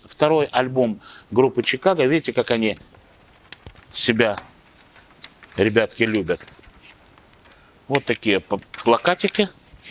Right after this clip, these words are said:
которые вкладываются. Кстати, вот по поводу оформления, начиная со второго альбома, практически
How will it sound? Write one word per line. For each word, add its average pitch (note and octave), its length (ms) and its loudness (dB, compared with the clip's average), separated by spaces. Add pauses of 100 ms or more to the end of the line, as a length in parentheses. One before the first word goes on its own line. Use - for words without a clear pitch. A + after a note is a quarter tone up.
(600)
которые D#3+ 380 0
вкладываются. D3+ 420 0
Кстати, F#3 320 0
вот D3+ 160 0
по D3+ 80 0
поводу D#3+ 340 2
оформления, F3 540 0
начиная D3 460 0
со - 160 -6
второго B2+ 420 2
альбома, D3+ 480 -2
практически B2 840 -2